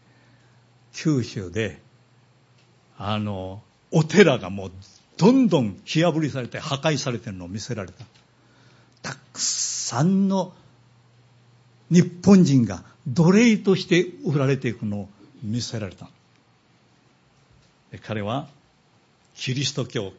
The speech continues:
禁止令を出した。しかし、まだ、あの、宣教師は日本にずっと残ってて、禁止令が出て、隠れキリシタンというのが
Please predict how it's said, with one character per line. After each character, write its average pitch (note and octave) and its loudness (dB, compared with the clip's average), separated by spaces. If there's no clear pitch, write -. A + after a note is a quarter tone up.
禁 F3 2
止 F3+ -2
令 D3+ 2
を B2 -2
出 A2 -8
し - -12
た。 - -20
し - -12
か E3 0
し、 C3+ -4
ま C3 0
だ、 E3 -2
あ G2+ -12
の、 F#2+ -10
宣 C#3 -2
教 A2 -4
師 F#2 -12
は F2+ -16
日 B2 -4
本 A2+ -6
に G2 -8
ず A2+ -8
っ - -6
と D#3 -4
残 A2 -4
っ - -20
て - -20
て、 F#2 -18
禁 F#3 2
止 F#3+ 0
令 D3+ 4
が G#2+ -6
出 G#2 -10
て、 F#2+ -14
隠 A#3+ -2
れ A3 2
キ - -6
リ E3 2
シ - -10
タ E3 0
ン C#3 -2
と A#2 -10
い - -10
う - -10
の F#2 -12
が F2 -14